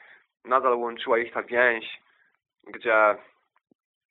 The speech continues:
oni się niejako wzajemnie usiedlili, chociaż Murbella wydaje się znacznie bardziej niezależna od tej więzi. Natomiast Duncan,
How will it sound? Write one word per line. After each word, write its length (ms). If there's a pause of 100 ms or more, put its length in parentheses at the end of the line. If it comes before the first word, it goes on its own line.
(360)
oni 260
się 240
niejako 340
wzajemnie 400
usiedlili, 560
chociaż 380
Murbella 480
wydaje 420
się 300
znacznie 340
bardziej 280
niezależna 640
od 200
tej 180
więzi. 500 (400)
Natomiast 340
Duncan, 500